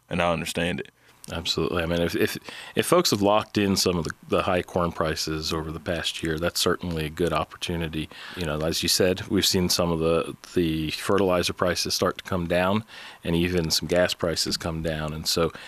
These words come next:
Speaker 2: you know, that, that is co-, very much correlated with where corn prices can be. And so we're seeing those corn futures come down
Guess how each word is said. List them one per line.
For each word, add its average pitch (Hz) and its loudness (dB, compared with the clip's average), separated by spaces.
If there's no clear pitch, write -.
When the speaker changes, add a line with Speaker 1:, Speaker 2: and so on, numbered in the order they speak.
Speaker 2:
you 110 0
know, 80 0
that, 87 2
that 110 4
is - 4
co-, - -2
very 107 4
much 117 2
correlated 113 4
with 95 2
where 95 6
corn 101 2
prices 107 2
can 127 2
be. 143 2
And 90 0
so 90 4
we're 90 6
seeing 110 4
those 95 4
corn 95 0
futures 101 0
come 95 0
down 98 2